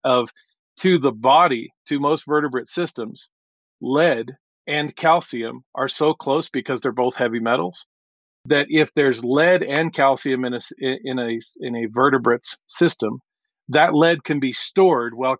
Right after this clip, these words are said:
where calcium should be, and thereby not be able to be used to produce, to, to, uh, mobilize to make an egg. And calcium is a major neurotransmitter.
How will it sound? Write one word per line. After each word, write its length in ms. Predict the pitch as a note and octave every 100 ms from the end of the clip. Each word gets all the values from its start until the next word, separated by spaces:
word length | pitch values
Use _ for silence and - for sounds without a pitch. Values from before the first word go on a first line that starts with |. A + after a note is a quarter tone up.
| _
where 260 | C#3 C3 A#2+
calcium 580 | - C#3+ D3+ - B2+ A2
should 340 | - D#3 D3
be, 300 | E3 G3 F#3+ _ _ _ _ _ _ _ _
and 220 | C#3+ C3+
thereby 500 | C3+ D3+ C#3 C#3 B2+
not 400 | B2 C3+ D#3+ D#3
be 160 | C3 C#3
able 160 | C#3 C#3
to 140 | C#3
be 80 | B2+
used 440 | A#2+ C#3+ C#3+ B2+
to 100 | C3
produce, 420 | A2 B2 B2 A#2+ - -
to, 140 | A#2+ -
to, 400 | - A2+ G#2+ A#2+ A2
uh, 120 | G#2+
mobilize 540 | A2 A#2+ A2+ A2+ A#2
to 100 | -
make 160 | A#2+ A2
an 80 | B2
egg. 240 | A2+ B2+ B2+ _ _ -
And 320 | E3+ D3+ -
calcium 480 | D3+ C#3+ - C3+ B2+
is 140 | A2+
a 40 |
major 360 | A#2+ B2 B2 B2
neurotransmitter. 840 | B2 A#2+ A2 B2+ B2 C3 D#3 E3+